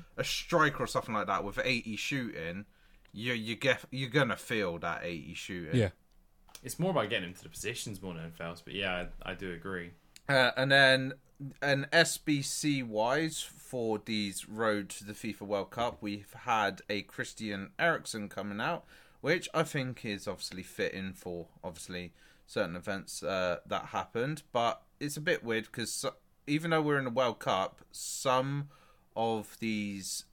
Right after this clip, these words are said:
Speaker 1: S B Cs and stuff have been celebrating Euros. Eriksen looking quite good as well. Kind of looks like his, um,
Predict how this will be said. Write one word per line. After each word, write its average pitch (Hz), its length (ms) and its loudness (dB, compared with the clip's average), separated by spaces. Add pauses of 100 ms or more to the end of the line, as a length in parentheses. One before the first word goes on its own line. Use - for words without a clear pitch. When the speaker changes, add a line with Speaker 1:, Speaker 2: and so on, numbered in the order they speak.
Speaker 1:
S 113 160 0
B 117 160 -4
Cs 113 300 -6
and 92 120 -8
stuff - 540 -4 (380)
have 113 120 -4
been 143 200 -2
celebrating 156 640 2
Euros. 92 680 -2 (280)
Eriksen 208 580 8
looking 160 320 4
quite 120 300 0
good 117 200 2
as 107 160 -8
well. 104 400 2 (100)
Kind 139 240 0
of 120 140 -12
looks 123 380 2
like 113 440 2
his, 107 480 0
um, 101 600 2